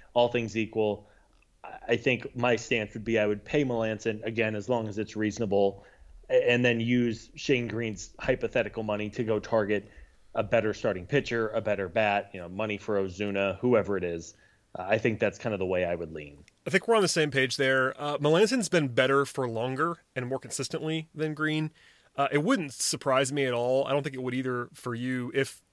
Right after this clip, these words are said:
Speaker 2: Greene was better than Melancon. It wouldn't be, like, a shock next season if, if Greene pitched better than Melancon. Greene is younger, but I think I, I would agree. I think projection-wise, right now, today, assuming health, I'd rather have Melancon for twenty twenty-one. It's just how much of the money difference is there,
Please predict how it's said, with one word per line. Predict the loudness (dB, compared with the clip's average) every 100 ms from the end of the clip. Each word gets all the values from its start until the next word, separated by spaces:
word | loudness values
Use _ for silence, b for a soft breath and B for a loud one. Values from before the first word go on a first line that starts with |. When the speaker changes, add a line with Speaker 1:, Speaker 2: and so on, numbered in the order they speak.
| -6
Speaker 2:
Greene | -2 0
was | 2
better | 0
than | 2 0
Melancon. | 0 0 -2
It |
wouldn't | -2 0
be, | 0
like, | 0
a | 2
shock | 2 2 0 -12 -12
next | -6 -4
season | -2 -4 -6 -6
if, | -6 -6
if | -6
Greene | -4 -6
pitched | -6 -2
better | -2
than | -2
Melancon. | -4 -4 -2 -4 B B B B
Greene | 2 2
is | 0
younger, | 0 0 -2 -4 B B B
but | 6
I | 6
think | 4 2
I, | 0
I | 4 4
would | 4
agree. | 0 -2 0
I | -2
think | -4 -2
projection-wise, | 0 2 2 2 0 0 2 2 0 -2 -2
right | -2 -2
now, | -2 -2
today, | -2 -2 -2 -2
assuming | -2 -2 -4
health, | -4 -2 -2 -4 -10 -18 b b b b -6
I'd | -4
rather | -2 0 2
have | 4 4 4
Melancon | 0 0 -2 -6 -4
for | -4
twenty | -4 -4 -6
twenty-one. | -6 -6 -4 -4 -4 -6 b b b
It's | -2 0
just | 0 0
how | 2 2
much | 4 2 4 2
of | 0
the | -6
money | -2 -2 0
difference | -2 -2 -2 -2
is | -2
there, | 0 2 2 0